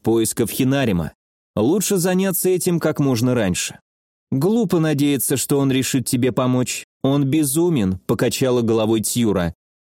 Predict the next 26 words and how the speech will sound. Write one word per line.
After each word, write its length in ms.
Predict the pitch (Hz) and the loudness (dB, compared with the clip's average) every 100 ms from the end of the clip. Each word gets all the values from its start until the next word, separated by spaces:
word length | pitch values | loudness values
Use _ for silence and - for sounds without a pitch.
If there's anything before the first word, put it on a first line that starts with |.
| _ | _
«Это 400 | 123 131 147 139 | -2 0 0 0
основа 540 | 135 - 165 143 131 | -2 -2 0 0 0
Алой 180 | 120 120 | 0 0
Чумы — 460 | 104 131 123 127 127 | -2 -2 0 0 -2
сводить 540 | - - 131 120 120 - | -4 -2 0 0 -2 -2
с 120 | - | -2
ума. 380 | 127 110 95 98 _ _ - | 0 0 -2 -6 _ _ -2
Но 160 | 151 | 0
раз 220 | 147 143 147 | 2 0 -2
уж 180 | - | -2
надо, 300 | 175 220 202 | 0 0 2
я 180 | 185 175 | 2 0
помогу. 600 | 170 160 151 110 107 110 - _ _ _ | 0 0 0 0 0 -2 -6 _ _ _
Мы 160 | 127 120 | -2 0
пойдем 360 | 120 104 117 | 0 2 0
вместе 480 | 104 110 131 - - | 0 0 0 -2 -2
и 80 | 113 | -2
встретимся 640 | - - 127 - 123 - | -2 -2 0 0 -2 -2
с 160 | 127 - | -4 -2
ним 240 | 147 165 | 0 0
лицом 500 | 156 147 - 143 139 | 0 0 -2 0 -2
к 80 | 131 | 0
лицу». 580 | 143 139 - 151 123 85 - _ _ _ _ _ | 0 0 -2 0 0 -4 -10 _ _ _ _ _
«Втроем», 840 | - - 127 131 135 123 87 82 - | -6 -2 0 2 2 0 0 -4 -4
вмешалась 680 | 98 92 110 - 104 98 92 | -4 0 0 0 0 0 0
Анерис. 580 | 104 101 98 92 190 - | 0 0 2 0 -2 -6